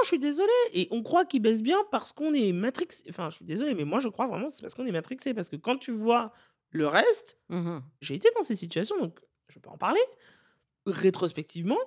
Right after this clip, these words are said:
Speaker 1: c'était pas les meilleurs coups.
Speaker 2: Non.
Speaker 1: Disons-le.
Speaker 2: Mais que de l'amour envers nous-mêmes. On est passé par ces phases-là.
Speaker 1: Tout à fait.
Speaker 2: Si vous avez besoin de passer par là, des fois, on a besoin de faire nos conneries.
Speaker 1: C'est clair.
Speaker 2: Faites-les.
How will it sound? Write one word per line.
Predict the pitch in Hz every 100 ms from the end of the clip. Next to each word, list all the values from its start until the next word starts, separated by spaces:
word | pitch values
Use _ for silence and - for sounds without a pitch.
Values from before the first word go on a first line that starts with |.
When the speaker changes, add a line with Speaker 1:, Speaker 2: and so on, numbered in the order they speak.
| -
Speaker 1:
c'était | - 165 -
pas | - 330
les | 320
meilleurs | 294 277 -
coups. | 247 233 190 _ _ 190
Speaker 2:
Non. | 208 214 _ _ _
Speaker 1:
Disons-le. | 175 233 320 285 262 247 247
Speaker 2:
Mais | - 165
que | 247
de | 226
l'amour | 220 214 214 214
envers | 196 180 185
nous-mêmes. | 185 185 226 311 226
On | 147 180
est | 185
passé | 214 - 240
par | 226 -
ces | 202
phases-là. | 196 180 170 185 302 _ - - -
Speaker 1:
Tout |
à | 180
fait. | - 151
Speaker 2:
Si | 151 262
vous | 233 233
avez | 226
besoin | 202 214 233
de |
passer | 220 190 - 214
par | 190 180
là, | 175
des | 170
fois, | 214 254
on |
a | 170
besoin | 160 175
de | 226
faire | - 180
nos | 175
conneries. | 175 151
Speaker 1:
C'est | 151 175
clair. | - 151 151 - _ _ _
Speaker 2:
Faites-les. | - 220 214 226 220